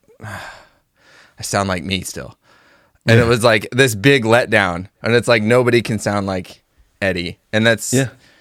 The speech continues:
Speaker 1: it's those people that make, make the instrument their own are, uh, are the ones that sort of stand the test of time.
Speaker 2: For
Speaker 1: And
Speaker 2: sure.
Speaker 1: it's, um, that actually leads me to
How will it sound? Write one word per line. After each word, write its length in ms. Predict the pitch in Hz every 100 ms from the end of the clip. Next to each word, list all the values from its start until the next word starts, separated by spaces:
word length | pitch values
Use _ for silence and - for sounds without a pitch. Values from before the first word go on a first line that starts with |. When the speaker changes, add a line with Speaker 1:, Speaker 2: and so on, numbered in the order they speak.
| _ _ -
Speaker 1:
it's 240 | 120 -
those 200 | 131 131
people 260 | - 123 120
that 140 | 110
make, 420 | 104 107 104 - - _ _ _ _ _ _ _ _ _ _ -
make 240 | 110 127
the 140 | 123 110
instrument 340 | 107 113 104
their 160 | 98 82
own 320 | 92 85 - _ _ _
are, 200 | - 92
uh, 200 | 92 90
are 140 | 85 98
the 80 | 92
ones 200 | 92 87
that 80 | 87
sort 160 | 92
of 140 | 85 - _
stand 280 | - 101 90
the 60 | 80
test 280 | - 87 -
of 60 |
time. 320 | - 85 78 80 _ _ _ _ _ _
Speaker 2:
For 80 | 110
Speaker 1:
And 80 | 98
Speaker 2:
sure. 200 | 92 98
Speaker 1:
it's, 140 | 95 - _ -
um, 440 | 104 98 92 87 - - - - - - - - _ _ _ _ _ _ _ _ -
that 180 | 135 151
actually 280 | 151 151
leads 220 | 135 135 127
me 120 | 120
to 340 | - 117 107